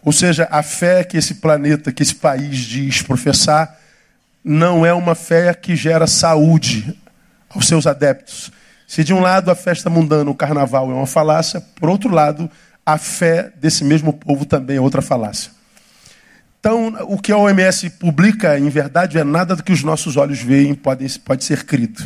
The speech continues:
Essa beleza toda não traduz o, a feiura que carregam dentro. O que se vê no rosto não reverbera o que o coração sente. Não acredita em nada do que vocês veem, porque é tudo falacioso.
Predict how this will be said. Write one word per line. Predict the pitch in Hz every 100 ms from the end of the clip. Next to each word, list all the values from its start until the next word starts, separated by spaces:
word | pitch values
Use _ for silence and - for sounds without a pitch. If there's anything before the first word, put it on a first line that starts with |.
| - _ _ _ _ _ _ _
Essa | -
beleza | 135 156 165 156
toda | - 190 185
não | 180
traduz | 170 160 131 156 165
o, | 156 147
a | 135
feiura | - 147 147 156
que | 151 151
carregam | 139 147 135 127
dentro. | 143 143 - - - _ _ _ _ _ _ _ _
O |
que | -
se | -
vê | 147 170 170 143 - _
no | - 160
rosto | 147 175 202 196 - 214 - - _
não | 151 170
reverbera | 175 165 151 143 160 160
o |
que | 160 165 160 151
o | 135
coração | - 139 127 156 143
sente. | - 147 143 131 - - - _ _ _ _ _ _ - -
Não | 143
acredita | 165 170 147 165
em | 156
nada | 139 160 165
do | 151
que | 160 147
vocês | 147 - 147 113
veem, | 127 151 147
porque | 147 123 131
é |
tudo | 127 - 135
falacioso. | - 139 139 - 123 113 107